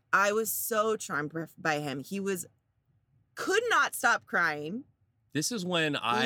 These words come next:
Speaker 1: leading up to the wedding.
Speaker 2: This is the start of Tim's real-time misty eyes
Speaker 1: <laughs>
Speaker 2: for about th-, the thirty minutes of real time.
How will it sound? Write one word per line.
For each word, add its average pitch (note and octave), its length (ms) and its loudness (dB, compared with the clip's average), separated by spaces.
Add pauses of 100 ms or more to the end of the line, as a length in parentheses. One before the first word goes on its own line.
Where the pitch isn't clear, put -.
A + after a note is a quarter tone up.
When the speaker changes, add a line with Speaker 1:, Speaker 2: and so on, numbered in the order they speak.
Speaker 1:
leading A3 240 2
up G3 180 0
to F#3+ 100 -6
the F3 80 -2
wedding. C#3+ 440 -4
Speaker 2:
This C#3+ 220 -2
is G#3 140 -6
the E3 100 -4
start B2+ 340 0
of A#2+ 140 -4
Tim's A#2 480 -4
real-time G#2 960 -4 (440)
misty A2 540 -2
eyes A2+ 600 -2 (140)
Speaker 1:
<laughs> F#3 120 -8
Speaker 2:
for C3 180 0
about A#2 240 0
th-, - 300 -14
the - 40 -16
thirty C#3 240 0
minutes A2 280 -4
of F2+ 100 -8
real F2+ 160 -4
time. D#2 240 -14